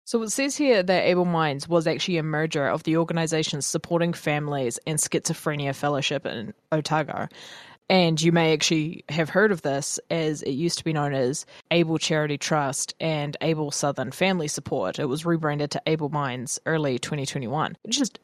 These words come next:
just a little interesting in case you have actually heard of this before and you didn't realize 'cause, oh, a new name. Yeah, I don't know what, uh, kind of volunteer work they would offer. Let me just have a squiz. Ah, here we go. They've got everything on their website.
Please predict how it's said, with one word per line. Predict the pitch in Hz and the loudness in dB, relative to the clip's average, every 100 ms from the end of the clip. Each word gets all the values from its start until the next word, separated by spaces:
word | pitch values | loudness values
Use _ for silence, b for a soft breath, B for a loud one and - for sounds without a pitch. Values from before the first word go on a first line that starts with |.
| 196 | -4
just | 285 - | -2 2
a | 202 | 4
little | 175 160 - | 4 2 0
interesting | 156 156 - 165 170 | -4 -4 -2 -2 -2
in | 143 | -2
case | 156 147 | -4 -2
you | 147 | -2
have | - 123 | -2 -2
actually | 127 120 - | -2 -2 0
heard | 147 127 | 0 -2
of | 120 | -2
this | - - | -2 -2
before | 156 - 147 135 | -2 0 0 0
and | 87 | -4
you | |
didn't | 143 127 | -6 -4
realize | 139 151 156 - | -4 -2 -4 -6
'cause, | - - | -8 -6
oh, | 202 233 | -4 -4
a | 156 | -4
new | 170 | -2
name. | 202 202 127 139 | 0 0 -2 -2
Yeah, | 208 196 180 | 4 6 6
I | 208 | 6
don't | 254 339 | 6 6
know | 302 302 269 | 4 4 4
what, | - 175 190 196 - - - - | 2 4 4 2 -4 -4 -6 -2
uh, | 202 180 165 - | 2 2 2 0
kind | - 190 185 | 2 2 4
of | 170 156 151 - | 4 2 -2 -2
volunteer | 185 190 160 - - 269 | 0 2 0 -4 -2 0
work | 247 131 - - - | 2 2 0 -8 -8
they | 156 135 | -4 -4
would | 127 - | -4 -6
offer. | 82 - 135 208 - | -6 -2 0 0 -2
Let | 160 | -6
me | 123 | -2
just | 135 - | -2 -2
have | 113 | -2
a | |
squiz. | - - 196 269 294 - - | -4 0 4 4 2 -6 -2
Ah, | 220 | 0
here | 127 175 | 0 -2
we | 160 165 | -2 0
go. | 175 185 - | 2 2 0
They've | 160 170 | -6 -2
got | 170 180 | -2 0
everything | 180 180 170 175 | 2 2 2 2
on | 170 | 2
their | 165 | 2
website. | 156 147 - 156 | 0 0 0 0